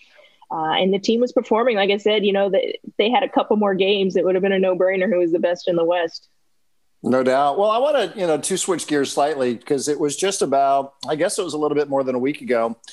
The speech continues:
Speaker 2: that the U S L, the United Soccer League, announced its Impact Committee. And, um, I, I, you are a member of the Impact Committee. And if I read this right, uh, S D Loyal nominated you.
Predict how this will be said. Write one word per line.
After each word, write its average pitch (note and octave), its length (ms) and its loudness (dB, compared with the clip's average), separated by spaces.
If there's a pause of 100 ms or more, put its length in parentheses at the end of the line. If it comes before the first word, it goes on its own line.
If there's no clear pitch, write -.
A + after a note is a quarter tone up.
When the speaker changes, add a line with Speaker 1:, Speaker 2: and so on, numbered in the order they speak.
(340)
Speaker 2:
that C3 120 0
the D3 80 0
U D3 240 2
S C#3 180 0
L, B2 160 2
the B2+ 100 -2
United C3+ 300 0
Soccer D3 320 0
League, B2 280 0
announced B2+ 420 -2
its B2 220 -4
Impact D3+ 500 0
Committee. C3+ 400 0 (880)
And, C3 560 -2
um, B2 480 0 (100)
I, C#3+ 220 0
I, D3+ 60 2
you D#3 360 0
are F3 180 0
a D#3+ 40 -2
member E3+ 340 0
of A#2 120 -4
the B2 120 -6
Impact B2+ 460 -2
Committee. B2+ 320 0
And B2 100 0
if C3 140 0
I C3+ 80 0
read D#3 260 0
this C#3+ 220 -2
right, C3+ 340 0 (540)
uh, C3 280 2
S D3+ 200 0
D D#3+ 120 -2
Loyal D3+ 260 2
nominated D3+ 580 0
you. G3 340 -2